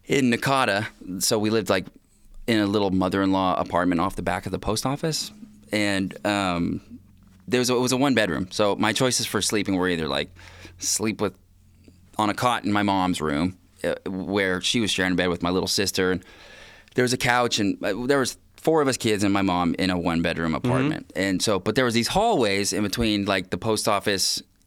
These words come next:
Speaker 1: and our house. And so we just threw a bed in there. And, like, the bed was touching on both sides the wall. So it's
Speaker 2: <laughs>
Speaker 1: literally a hallway.
Speaker 2: Yeah.
Speaker 1: And, um, there was no flooring in there, so the ground was all dirty and shit. But the water heater's in there. There's extension cords running all over the place. You know, standard hallway living.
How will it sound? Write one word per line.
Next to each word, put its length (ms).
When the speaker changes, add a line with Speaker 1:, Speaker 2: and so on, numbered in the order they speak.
Speaker 1:
and 500
our 180
house. 400
And 200
so 200
we 140
just 180
threw 160
a 20
bed 200
in 100
there. 260
And, 120
like, 140
the 80
bed 280
was 280
touching 380
on 240
both 220
sides 440
the 120
wall. 380
So 160
it's 160
Speaker 2:
<laughs> 80
Speaker 1:
literally 240
a 60
hallway. 380
Speaker 2:
Yeah. 240
Speaker 1:
And, 320
um, 240
there 100
was 80
no 100
flooring 380
in 100
there, 120
so 120
the 80
ground 280
was 120
all 140
dirty 460
and 100
shit. 320
But 240
the 100
water 280
heater's 340
in 140
there. 240
There's 220
extension 460
cords 280
running 280
all 160
over 140
the 80
place. 300
You 80
know, 200
standard 400
hallway 320
living. 340